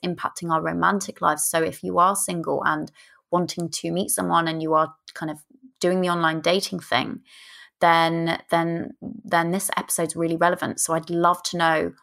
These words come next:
what has resonated for you in everything I've shared today. So the link to the Facebook group is in the show notes, uh, to this episode. And if you're new to the group, make sure that you answer the joining questions so that we are able to give you access. Now, if there is one thing that I want you to take away from this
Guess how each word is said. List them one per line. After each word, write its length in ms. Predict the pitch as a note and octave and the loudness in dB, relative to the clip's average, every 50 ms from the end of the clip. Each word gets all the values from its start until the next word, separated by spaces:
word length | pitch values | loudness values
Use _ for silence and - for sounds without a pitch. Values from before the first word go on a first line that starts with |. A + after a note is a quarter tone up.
| _ _ _ _ | _ _ _ _
what 240 | - E3+ D#3+ - - - - - | 0 2 2 2 0 -4 -4 2
has 240 | - D#3+ D#3 D#3 D#3 | 4 4 4 4 0
resonated 600 | - E3+ D#3+ D#3 - D#3 D#3+ E3 E3 D#3+ - - | -2 -2 -2 -2 -2 -4 -4 -4 -6 -6 -10 -12
for 100 | - - - | -14 -12 -8
you 100 | E3+ - | -4 -4
in 80 | - | -4
everything 300 | E3 - - - - - | -4 -6 -10 -10 -8 -8
I've 100 | E3+ - | -6 -6
shared 280 | - - G3 G3+ G#3 G3+ | 0 2 2 2 2 0
today. 260 | - - - C#3 D3 | -4 -2 0 0 0
So 160 | - - F3+ E3+ | 0 0 0 2
the 100 | F3+ F3 | 2 4
link 260 | F#3+ A3+ B3+ C4 - | 2 2 0 0 -2
to 60 | - | -4
the 60 | G#3+ | -4
Facebook 400 | - - F#3 E3+ F3 - - - | 0 0 0 0 0 -6 -8 -4
group 220 | - E3+ E3 E3 - | -2 -2 -2 -2 -4
is 160 | - D#3+ - | -6 -6 -6
in 120 | E3+ E3 E3 | -4 -6 -4
the 60 | D#3+ | -4
show 300 | - - - A3 G#3+ A3+ | -2 0 2 2 2 4
notes, 540 | A3 G#3 F3+ F3+ G3 C4 C4 - - - - - - - - - - - - - - - | 4 4 4 4 2 0 -2 -2 -2 -2 -4 -6 -14 -16 -16 -16 -16 -18 -20 -12 0 2
uh, 180 | F3 E3+ - | 2 2 2
to 160 | - - - - | 0 -4 -6 -6
this 160 | F3+ F3 - | -4 0 0
episode. 440 | F3 F3 - - F#3+ E3+ E3 E3 - | -2 -2 -2 -2 0 0 0 0 0
And 140 | - F#3+ - - | -2 0 2 2
if 200 | E4 D#4+ - D#4 | 2 0 2 2
you're 120 | C#4 C4+ | 2 4
new 160 | A#3+ A3+ A3 | 4 4 2
to 100 | G#3 - | 0 -2
the 60 | - | -6
group, 220 | - F#3 F3 F3 - - | -2 -2 -2 -2 0 0
make 220 | F#3+ F#3+ A3 - | 0 0 0 -2
sure 240 | - - - G3 F#3 | -4 -2 0 0 0
that 140 | F#3 - - | 0 -2 -2
you 100 | E3+ E3+ | -2 -2
answer 240 | E3 D#3 - - - | -2 -2 -2 -4 -4
the 80 | F3 | -4
joining 340 | E3 - E3+ E3 D#3+ D#3+ D#3 | -4 -2 -2 -2 -2 -4 -6
questions 500 | - - D3 C#3 - - - D3+ D3 - | -8 -8 -8 -8 -6 -6 -6 -4 -4 -4
so 140 | - D#3 D#3 | -2 -4 -4
that 180 | D#3 D3+ - - | -4 -6 -6 -6
we 180 | D#3 D3+ D3+ - | -6 -6 -4 -4
are 160 | - E3 E3+ D#3 | -2 -2 0 -2
able 220 | D#3+ D#3 D#3+ D#3+ | -4 -8 -8 -12
to 80 | - - | -16 -14
give 160 | - D3+ - | -16 -14 -14
you 100 | - - - | -12 -4 -2
access. 600 | D#3 - - - - - B2 - - - - - | -2 -2 -2 -4 -6 -4 -4 -4 -6 -6 -8 -2
Now, 340 | F#3 F3 F3 D#3+ C3+ C3 - _ _ _ _ _ _ _ _ _ - - - | 2 2 4 4 2 0 -6 _ _ _ _ _ _ _ _ _ -16 -10 -10
if 120 | G#3+ - - | -8 -2 0
there 140 | G#3 G3 | 0 0
is 120 | G3 G3 - | 0 0 2
one 200 | G#3 A#3 C4 C4 C4 | 2 2 2 2 -6
thing 460 | - - G3+ F3 D#3+ E3+ F#3+ G#3 G#3 _ _ _ _ _ _ _ _ _ _ _ _ _ _ - | -4 -4 -4 -4 -4 -8 -12 -14 -16 _ _ _ _ _ _ _ _ _ _ _ _ _ _ 4
that 140 | - A#3 B3 | 4 4 4
I 100 | - A#3 | 4 0
want 220 | G#3+ A3 A3 - - | 0 0 0 0 0
you 80 | G3+ | 0
to 100 | G3 - | 0 -2
take 240 | - - F#3 F3+ - | 0 0 -2 -2 2
away 160 | F3 F3 E3 | 2 2 2
from 140 | D#3+ - F3 | 2 -2 -4
this 140 | E3 E3 | -2 -2